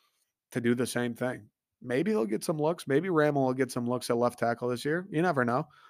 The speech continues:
But by the time he's a sophomore, by the time he's a junior, guys that should shore up that offensive line to the point where, unless you're a Michigan, unless you're a Penn State, unless you're an Ohio State,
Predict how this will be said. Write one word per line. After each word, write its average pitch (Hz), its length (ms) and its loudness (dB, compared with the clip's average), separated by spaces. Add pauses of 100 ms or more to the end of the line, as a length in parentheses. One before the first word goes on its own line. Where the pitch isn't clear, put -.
(120)
But 135 100 -4
by 127 140 6
the 123 100 0
time 123 260 0
he's 117 140 -2
a 107 60 -4
sophomore, 165 480 0
by 156 140 0
the 120 100 0
time 131 240 0
he's 123 100 -2
a 117 60 -2
junior, 131 440 -2 (400)
guys 143 380 6
that 131 160 2
should 113 300 -6
shore 139 520 6
up 127 200 2
that 123 160 4
offensive 117 500 0
line 120 220 0
to 117 80 -2
the 117 80 0
point 123 320 -2
where, 117 260 2 (300)
unless 131 400 2
you're 147 160 8
a 123 40 8
Michigan, 135 520 0
unless 123 340 -2
you're 127 120 2
a 117 40 0
Penn 127 220 -2
State, 127 260 2
unless 123 320 0
you're 123 340 2
an 123 100 -2
Ohio 123 340 4
State, 123 340 0